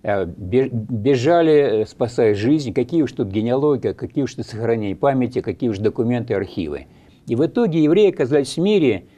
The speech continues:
одни из самых, значит, незнакомых с их генеалогией. Вот в базе данных обычно указаны, а, сами авторы,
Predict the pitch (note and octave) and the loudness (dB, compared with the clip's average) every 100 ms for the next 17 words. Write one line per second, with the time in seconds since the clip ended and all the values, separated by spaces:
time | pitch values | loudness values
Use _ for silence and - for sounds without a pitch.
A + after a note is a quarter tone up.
0 | _ - C3 B2+ G3 G3 - F3 E3 E3 | _ -8 -6 -2 0 -2 0 0 2 0
1 | - - _ _ _ - C3 - C3 E3 | -2 -14 _ _ _ -4 -4 -2 -2 0
2 | D#3 C3+ D3+ - A3 F3 A2+ - - F3 | 0 2 0 2 2 4 0 -4 0 2
3 | C3+ C3+ B2+ G#2 D#2+ C#2 - - - _ | 2 2 2 2 0 -6 -12 -18 -20 _
4 | - G#2 G#2+ A#2 D#3 C#3 C#3 G3 F#3+ C3+ | -12 -8 -4 0 2 0 0 0 0 -2
5 | G#2+ G#2 D#3+ - C#3 C#3 C3+ - _ - | -4 -2 -2 -2 -2 -2 -6 -14 _ -8
6 | C3+ D#3+ C3 G2 F#2+ E2+ E2+ A2 G2 - | -4 2 2 2 -4 -6 -8 -12 -6 -2
7 | A#2+ G#2+ A2+ - - E2+ D#2 | 0 2 0 -2 -6 -6 -6